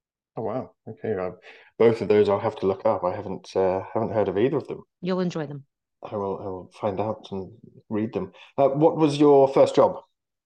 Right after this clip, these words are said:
Speaker 2: So in high school, I worked at a place called the Discovery Zone, and it was a little bit like a Chuck E. Cheese.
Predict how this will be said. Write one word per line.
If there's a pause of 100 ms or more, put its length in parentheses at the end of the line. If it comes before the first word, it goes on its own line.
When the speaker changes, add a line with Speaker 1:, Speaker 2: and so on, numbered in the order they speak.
(440)
Speaker 2:
So
in
high
school,
I
worked
at
a
place
called
the
Discovery
Zone,
and
it
was
a
little
bit
like
a
Chuck
E.
Cheese.